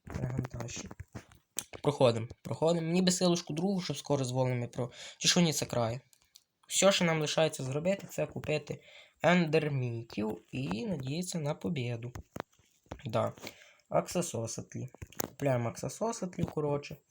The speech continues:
Ого, ого, ого, ого. Ну, я надіюся, що да, він від аксесосатлів якось програє. Я, я на це дуже надіюся. Ну, в нього броня непогана, кстати, стала.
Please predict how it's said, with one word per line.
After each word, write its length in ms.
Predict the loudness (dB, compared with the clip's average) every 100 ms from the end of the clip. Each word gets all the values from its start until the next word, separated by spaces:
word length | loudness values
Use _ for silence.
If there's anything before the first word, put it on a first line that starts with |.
| -14 -14 -14 -20 -10 -10 -8 -12 -12 -20 -20 -12 0
Ого, 540 | 2 2 0 -2 -2
ого, 340 | -2 -2 -4 -6
ого, 680 | -6 -6 -2 -2 -2 -4 -6
ого. 400 | -6 -4 -2 0
Ну, 100 | 2
я 60 |
надіюся, 420 | 2 2 0 0
що 160 | -6 -2
да, 200 | 0 2
він 200 | 2 2
від 80 | 0
аксесосатлів 760 | 0 -6 -4 -4 -6 -6 -2
якось 280 | -2 -2 -8
програє. 560 | -6 -4 -2 -2 -2 -2
Я, 260 | 0 4
я 80 | 4
на 80 | 4
це 120 | 0
дуже 240 | -2 -2
надіюся. 580 | 0 -2 -2 -6 -6 -10 -8 -2
Ну, 100 | 4
в 20 |
нього 220 | 6 6
броня 300 | 6 8 8
непогана, 520 | 6 4 4 6 4
кстати, 320 | 0 -8 -10
стала. 480 | -8 0 2 2 -2